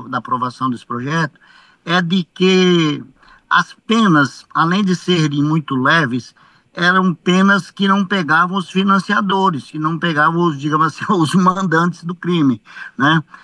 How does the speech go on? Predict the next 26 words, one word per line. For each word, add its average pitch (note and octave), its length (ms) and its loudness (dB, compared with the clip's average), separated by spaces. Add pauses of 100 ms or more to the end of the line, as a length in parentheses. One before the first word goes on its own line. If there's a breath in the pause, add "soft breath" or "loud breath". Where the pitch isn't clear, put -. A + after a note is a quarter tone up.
(140)
Agora D3 420 2
a F#3+ 60 -2
gente D#3 420 -4
dobra E3 640 2
a D3+ 60 -2
pena, D#3+ 480 -4 (140)
né, C#3 220 -6
pra C#3+ 220 -6
quem C#3 240 -6
fizer C#3 500 -4
operação C#3 540 -4
ilegal, B2+ 560 -2 (460 soft breath)
é, A2+ 500 -4
de A2+ 140 0
mineração C3 680 0
em, A2+ 340 -4
em A#2+ 60 -4
área B2 160 -2
indígena, F3+ 680 2 (480 soft breath)
mas F3 640 0 (160)
inclui G3+ 640 0
como D3 720 -4 (560)
pessoas D#3+ 760 0 (280)
que D3 120 -6
devem D3+ 360 0
ser, C3 420 -4